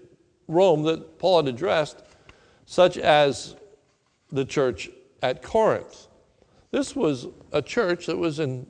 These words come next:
spiritual good health. And secondly, Paul is convinced that the Romans did not need his personal instruction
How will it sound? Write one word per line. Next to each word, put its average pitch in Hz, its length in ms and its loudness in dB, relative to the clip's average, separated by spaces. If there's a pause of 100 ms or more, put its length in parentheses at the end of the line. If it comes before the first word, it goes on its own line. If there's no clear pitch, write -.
(640)
spiritual 180 840 0 (280)
good 151 200 2
health. - 440 -4 (840)
And 196 140 0
secondly, 185 640 0 (680)
Paul 294 340 0
is 185 160 -2
convinced 143 760 -4 (720)
that 165 140 -2
the 185 100 2
Romans 202 340 2
did 180 100 2
not 180 200 2
need 160 180 2
his 143 120 -2
personal 160 580 0
instruction 135 760 -6